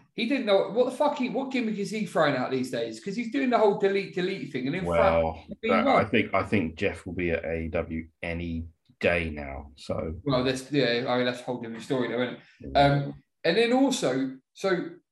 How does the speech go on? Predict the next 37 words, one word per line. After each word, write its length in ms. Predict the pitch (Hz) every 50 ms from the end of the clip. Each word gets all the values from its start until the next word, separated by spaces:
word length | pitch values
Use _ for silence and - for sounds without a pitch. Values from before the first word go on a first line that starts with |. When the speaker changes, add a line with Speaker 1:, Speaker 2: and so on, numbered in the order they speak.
| _ _ _ _ _ _
Speaker 1:
<sighs> 1120 | - - - - - _ - - - - - - - _ _ _ _ _ _ _ _ _
look, 360 | - 147 143 131 - - - -
I 60 | - 196
don't 180 | 233 175 160
mind 280 | 165 170 175 175 151 143
Darby 260 | 135 131 120 - -
Allin. 300 | 120 117 113 113 110 107 -
I'm 120 | 123 143 190
not 160 | - 139 127
the 60 | 127 - _
biggest 280 | 156 135 127 - -
fan, 220 | - 113 117 113 113
I, 180 | - 117 - - -
but 160 | - 117 120
I 60 | 151 151
don't 120 | 123 120
mind 260 | 120 123 123 120 113 113
him. 220 | 117 - - - _ _ _ _ _ _ _ _ _ -
Speaker 2:
I'm 80 | 98 98
Speaker 1:
And 80 | 104 107
Speaker 2:
not 180 | 104 90 90
a 40 | -
fan, 320 | 98 87 85 82 82 85 - _
to 80 | - -
be 100 | 85 82
fair. 160 | 85 - - _ _ _ _ _ _ -
Speaker 1:
But 100 | 175 180
when 160 | 208 233 247
you 100 | 247 214
look 200 | 220 226 214 214
at 60 | 185 170
it 140 | 131 156 156
realistically, 760 | 170 170 165 170 170 - 170 - 135 110 107 110 107 - _ _ _ _ _ _
Sammy's 440 | - - 185 175 202 214 214 - -
got 100 | 175 -
the 60 | 147
strap, 440 | 143 - - 135 - - - -